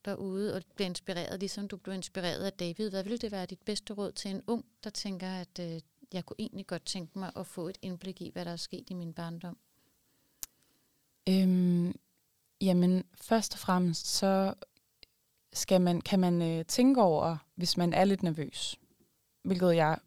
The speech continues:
Speaker 2: jeg vil anbefale også folk at være. Altså, det er godt at være nysgerrig, men det er også godt at være forsigtig.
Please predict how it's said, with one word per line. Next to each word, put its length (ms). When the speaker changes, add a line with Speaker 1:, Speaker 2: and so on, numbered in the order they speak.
Speaker 2:
jeg 200
vil 220
anbefale 600
også 160
folk 260
at 100
være. 340
Altså, 160
det 100
er 40
godt 180
at 60
være 100
nysgerrig, 380
men 100
det 40
er 40
også 120
godt 140
at 60
være 120
forsigtig. 480